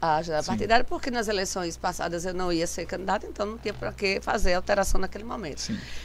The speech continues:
Speaker 1: Contudo, eu venho caminhando desde o início dessa formatação, dessa reestruturação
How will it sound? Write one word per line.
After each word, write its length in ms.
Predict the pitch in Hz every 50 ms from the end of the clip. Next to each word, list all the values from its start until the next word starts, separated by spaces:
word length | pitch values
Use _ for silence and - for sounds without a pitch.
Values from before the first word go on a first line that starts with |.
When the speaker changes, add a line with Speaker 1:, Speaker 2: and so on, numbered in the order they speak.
| - -
Speaker 1:
Contudo, 400 | - - - - - 240 240 262
eu 60 | 277
venho 180 | 226 240 233 220
caminhando 680 | - 240 240 247 254 240 220 226 247 269 262 208 196
desde 300 | 190 170 185 185 180 170
o 40 | 196
início 360 | 190 180 175 180 202 - -
dessa 220 | 202 190 185 - 190
formatação, 760 | - 180 185 190 180 180 - - 185 - - 202 190 196 196
dessa 180 | 190 190 -
reestruturação 800 | 175 170 196 208 - - - - 214 190 180 - - 190 185 190